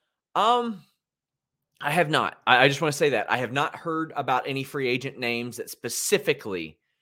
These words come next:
are going to be there. I have heard of other unique ways. I don't know if it's unique, but I've heard of other ways that the company will likely get buzz off of this show. Uh, positively, negatively. Uh,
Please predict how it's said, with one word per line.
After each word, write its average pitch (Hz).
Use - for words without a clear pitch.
are 120
going 123
to 120
be 117
there. 127
I 127
have 131
heard 131
of 104
other 131
unique 120
ways. 113
I 143
don't 143
know 139
if 131
it's -
unique, 120
but 131
I've 123
heard 127
of 117
other 117
ways 110
that -
the -
company 107
will 104
likely 104
get 95
buzz 90
off 87
of 85
this 85
show. 78
Uh, 101
positively, 113
negatively. 101
Uh, 92